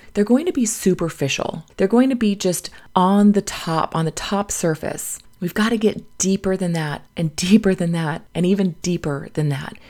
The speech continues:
You usually have to go about seven layers deep until you can get to your true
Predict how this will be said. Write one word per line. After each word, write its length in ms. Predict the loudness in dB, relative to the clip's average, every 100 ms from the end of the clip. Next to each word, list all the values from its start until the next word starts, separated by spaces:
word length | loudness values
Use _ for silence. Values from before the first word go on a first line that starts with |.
| -6
You 100 | 0
usually 260 | 0 2
have 200 | 0 -2
to 80 | -4
go 360 | 0 2 2 -2
about 320 | -2 -2 -2
seven 640 | -4 -6 0 2 4 6 6
layers 420 | 6 2 0 -4
deep 320 | -4 -4 -2
until 260 | -4 -4 -4
you 120 | -2
can 160 | -2 -2
get 200 | -2 -4
to 120 | -6
your 140 | -6
true 680 | -6 -10 -12 0 2 2 0